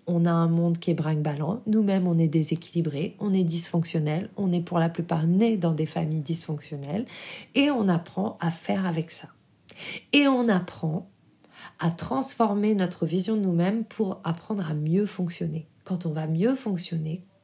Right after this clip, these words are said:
parce qu'on commence à fonctionner mieux, on va créer des choses différentes,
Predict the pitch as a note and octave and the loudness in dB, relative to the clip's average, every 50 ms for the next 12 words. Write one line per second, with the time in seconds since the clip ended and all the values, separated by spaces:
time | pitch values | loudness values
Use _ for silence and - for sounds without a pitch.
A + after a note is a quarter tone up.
0 | _ - - G3+ G#3+ - - - - B3 A#3 - G#3 F#3 F#3+ G#3+ C4+ C4+ - - | _ -8 -6 -6 -6 -6 -10 -6 -6 -6 -4 -2 -2 -2 -2 -4 -4 -4 -6 -6
1 | E3 - - D#3+ D3+ - - D#3 D3+ D3+ D3 D3 D3 C#3 C#3+ F3 - - - - | -6 -6 -6 -8 -8 -6 -6 -6 -4 -4 -6 -6 -6 -6 -6 -8 -8 -10 -20 -20
2 | - - - - - - - F3+ F3+ E3 G3+ G#3 G#3+ - - - - G3 F3 D#3+ | -20 -20 -20 -20 -14 -6 -2 0 2 2 2 0 0 -4 -6 -6 -2 0 2 4
3 | E3 F#3+ F3+ F#3+ D#3+ - - - E3 D3+ D3 C#3 - F#3 F#3+ E3+ - - E3+ D3+ | 4 4 2 2 -2 -2 -2 -4 -4 -4 -4 -8 -4 -4 -4 -4 -2 -4 -4 -4
4 | D3+ C#3+ C#3 - | -4 -8 -10 -12